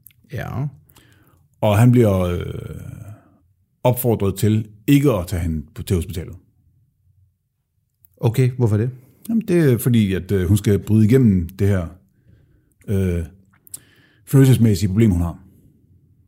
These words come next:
Speaker 2: Fordi det hele, det hele drejer sig om sådan noget som, øh, at tage magt over sit eget liv og være ansvarlig for sine egne handlinger. Det er ikke fordi andre, det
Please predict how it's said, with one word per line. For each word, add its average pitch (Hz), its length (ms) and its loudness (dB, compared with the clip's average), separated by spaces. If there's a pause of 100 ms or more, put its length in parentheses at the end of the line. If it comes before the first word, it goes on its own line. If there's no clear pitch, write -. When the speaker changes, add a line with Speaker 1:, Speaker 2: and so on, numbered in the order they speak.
(680)
Speaker 2:
Fordi 120 120 0
det 120 80 4
hele, 151 240 6
det 127 80 4
hele 143 160 4
drejer 120 280 2
sig 139 140 -2
om 107 100 0
sådan 127 120 0
noget 120 140 2
som, 101 240 0 (320)
øh, 87 600 -6 (960)
at 123 60 -10
tage 107 100 -2
magt 120 240 0
over 101 120 -2
sit 101 120 -2
eget 98 160 0
liv 104 240 2 (320)
og 101 100 -6
være 95 100 0
ansvarlig 107 400 0
for 98 80 0
sine 95 140 2
egne 101 180 2
handlinger. 95 320 2 (420)
Det 110 100 2
er 127 40 6
ikke 139 120 4
fordi 127 200 4
andre, 120 300 0 (240)
det 160 140 4